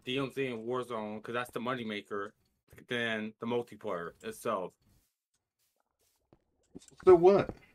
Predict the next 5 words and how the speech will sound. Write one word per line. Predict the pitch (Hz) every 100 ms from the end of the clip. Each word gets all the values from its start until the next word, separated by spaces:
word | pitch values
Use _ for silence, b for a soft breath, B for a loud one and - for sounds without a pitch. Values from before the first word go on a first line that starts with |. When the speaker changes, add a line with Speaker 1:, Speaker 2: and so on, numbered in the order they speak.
| _ - - - _ - - - _ - - - -
Speaker 1:
Like, | 151 143
I'm | 165 190
a | 170
diehard | 156 160 147 139 131
multiplayer, | 135 143 - - 113 107